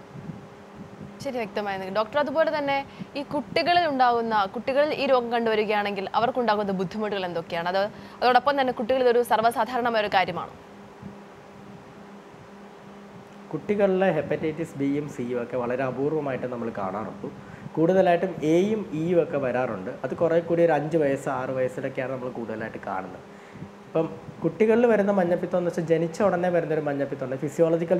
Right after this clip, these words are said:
Speaker 2: ജോണ്ടിസ് എന്ന് പറയും. അതും ഇതുമായിട്ടൊന്നും ഒരു ബന്ധവുമില്ല, വൈറൽ ഹെപ്പറ്റൈറ്റിസുകളെ അല്ല അത്. അതൊരു ഫിസിയോളജിക്കൽ ഫിനോമിനയാണ്. അത് നമ്മളിപ്പം ചില, എല്ലായിടത്തും ഹിസ്റ്ററി ചോദിക്കുമ്പോൾ അവർ പറയും കൊച്ചിലെ മഞ്ഞപ്പിത്തം വന്നിരുന്നു എന്ന് പറയും. അത് ജനിച്ച ഉടനെ ഒരു മഞ്ഞ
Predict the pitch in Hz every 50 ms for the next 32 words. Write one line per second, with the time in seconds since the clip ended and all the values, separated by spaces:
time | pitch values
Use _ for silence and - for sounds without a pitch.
0 | 160 160 139 131 127 135 - - 131 120 104 95 101 104 - - - - - -
1 | - - 151 170 180 220 208 170 202 208 202 202 202 196 185 185 180 170 170 170
2 | 165 156 143 135 131 143 139 117 95 95 101 117 - - - - - - - 120
3 | 139 147 156 160 175 165 165 165 165 165 151 160 156 156 160 151 - 165 156 160
4 | 170 151 120 110 110 117 113 101 87 82 - - - - - - - - - 127
5 | 147 170 202 196 208 185 - - 208 196 196 196 190 202 196 220 202 - 175 160
6 | 143 139 135 135 123 113 107 110 120 - - - 147 143 160 175 180 175 170 170
7 | 175 180 175 185 175 170 165 - - 175 160 151 135 - 151 151 156 156 165 190
8 | 196 190 190 196 202 180 175 165 - - 185 180 175 170 165 175 170 170 165 160
9 | 156 151 151 156 165 - 147 143 - 165 160 156 151 143 135 135 123 139 - 139
10 | 131 131 127 123 123 123 127 123 123 123 120 113 101 92 - - - - - -
11 | - - - - 143 170 185 160 180 180 190 214 202 - 240 214 208 202 208 214
12 | 202 202 196 190 175 165 170